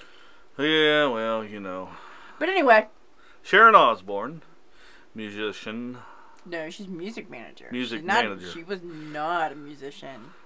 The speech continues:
Speaker 1: Businesswoman, T V personality.
Speaker 2: Yes.
Speaker 1: And you got the funny name.
Speaker 2: Oh, Tony Shalhoub.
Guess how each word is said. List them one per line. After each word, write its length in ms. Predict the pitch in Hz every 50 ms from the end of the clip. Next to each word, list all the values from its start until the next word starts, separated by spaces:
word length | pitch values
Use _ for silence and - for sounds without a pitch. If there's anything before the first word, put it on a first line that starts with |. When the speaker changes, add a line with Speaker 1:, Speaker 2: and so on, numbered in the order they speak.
| - - 113
Speaker 1:
Businesswoman, 920 | 117 131 139 123 120 113 101 - - 95 92 92 92 95 101 107 107 -
T 180 | - - 117 110
V 220 | 107 110 107 104
personality. 1400 | 98 - - 113 104 95 - - 95 98 95 95 92 92 90 - - - - 98 92 92 95 98 104 127 147 156 - - - - - - - - - - - - - - -
Speaker 2:
Yes. 100 | - - - - - - - - - - - - - - - - - - - - - -
Speaker 1:
And 240 | - 127 127 127 123
you 100 | 123 123
got 200 | 117 113 110 -
the 80 | - 95
funny 260 | - 117 110 107 98
name. 320 | 101 101 101 110 113 113 110 - - - - - - - - - - - - - - -
Speaker 2:
Oh, 280 | 233 240 208 175 - - - - - -
Tony 240 | - 240 240 240
Shalhoub. 500 | 247 - - 185 139 - 247 208 175 151